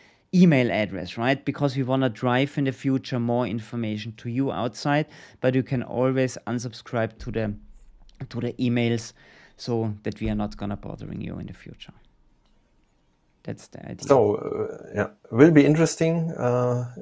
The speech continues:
Speaker 2: in maybe a few months, um, w-, w-, if more people are using it, how the votings are. Or,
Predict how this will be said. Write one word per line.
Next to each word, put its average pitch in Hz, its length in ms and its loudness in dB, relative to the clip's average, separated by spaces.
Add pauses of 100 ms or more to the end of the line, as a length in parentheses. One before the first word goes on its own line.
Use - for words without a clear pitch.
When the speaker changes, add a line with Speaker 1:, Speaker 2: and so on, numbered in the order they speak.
Speaker 2:
in 104 400 -4
maybe 104 360 0
a 101 40 -2
few 117 200 2
months, 113 460 4 (480)
um, 110 500 4 (160)
w-, 110 580 -4
w-, 104 360 -8 (160)
if - 220 -8
more 117 300 10
people 135 400 0
are 113 100 6
using 139 420 6
it, 143 200 6
how 110 220 8
the 110 140 4
votings 139 480 8
are. 127 340 10
Or, 101 240 2